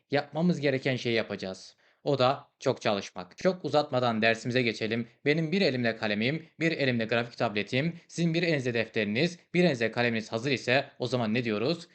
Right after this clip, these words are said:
İki bin yirmi beş L G S yolculuğu devam ediyor. Gençler, olasılık konusunda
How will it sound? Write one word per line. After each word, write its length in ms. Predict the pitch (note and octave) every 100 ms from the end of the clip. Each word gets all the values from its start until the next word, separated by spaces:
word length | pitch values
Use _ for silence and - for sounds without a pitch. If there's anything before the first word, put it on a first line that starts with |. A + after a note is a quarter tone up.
| _
İki 220 | B2+ -
bin 100 | A#2+
yirmi 240 | A2+ G#2
beş 340 | G#2+ C#3+ - A2+
L 120 | A#2
G 120 | D#3
S 140 | D#3+ D#3+
yolculuğu 460 | D#3+ D#3+ E3 E3+ -
devam 240 | A2 G#2+ D3+
ediyor. 400 | A#2+ G2+ F#2+ - _ _ -
Gençler, 420 | A3 - A#2 G2 -
olasılık 440 | G#3+ G3 C3+ B2+
konusunda 640 | F#3+ F3 - C3+ D3+ F3+